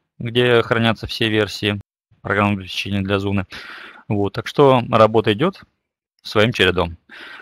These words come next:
На этом спасибо. Э, до новых встреч. Э, это видео вы сможете также увидеть у нас на сайте в разделе, э, видео. Давайте я вам оставлю ссылку. Там также есть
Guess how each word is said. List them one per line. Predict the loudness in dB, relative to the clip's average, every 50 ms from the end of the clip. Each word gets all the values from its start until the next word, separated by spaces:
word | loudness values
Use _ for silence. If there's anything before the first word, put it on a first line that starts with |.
| -20 -20 -6 2
На | 6 8 8
этом | 8 8 6 4
спасибо. | 4 0 -2 0 2 2 4 6 6 6 6 2 _ 4
Э, | 6 8 8 8 8 8 8 8 6 6
до | 2 2 4 6 6 6
новых | 6 4 2 2
встреч. | 0 2 2 2 2 2 -2 -8 _ _ -2 2
Э, | 4 6 6 8 8 8 6 6 6 6 6 4 4
это | 2 4 4 4
видео | 2 2 4 6 6 6 6
вы | 4 2
сможете | 2 2 4 4 4 2 -2 -2
также | 2 2 2 4 4 2 2 2 0 -4 _ _ _ -20 -20 -18 -18 -16 -8 -6
увидеть | -4 -2 -2 -2 -4 -4 -2
у | 0
нас | 0 0 2 2
на | 0 0
сайте | 2 4 2 2 4 2 4
в | 4
разделе, | 4 4 4 2 2 2 4 2 2 0 -4 -12 -12 -6
э, | -4 0 0 2 2 2 0 -2 -4 -6 -10 -16 -18 _ _ -16
видео. | -8 -6 -4 -4 0 2 4 4 4 4 2 2
Давайте | 4 4 6 6 4 2 0
я | 0
вам | 0 0 -2
оставлю | 0 2 2 2 2 2 0
ссылку. | -4 -4 -4 -4 -4 -4 0 2
Там | 4 4 4 4
также | 4 2 2 0 -4
есть | -4 -6 -6 -8 -10 _